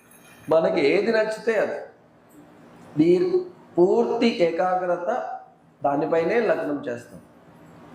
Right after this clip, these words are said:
ఆ సమయంలో ఆలోచనలు వచ్చి మనసు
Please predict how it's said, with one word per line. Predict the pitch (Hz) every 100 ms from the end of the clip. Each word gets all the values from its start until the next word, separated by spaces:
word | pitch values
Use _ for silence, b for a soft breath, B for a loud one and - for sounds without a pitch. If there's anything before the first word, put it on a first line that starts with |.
| - - - -
ఆ |
సమయంలో | 135 139 156 175 180
ఆలోచనలు | 147 143 170 175 175 170
వచ్చి | 170 202 240 233 - -
మనసు | 139 139 175 190 190 -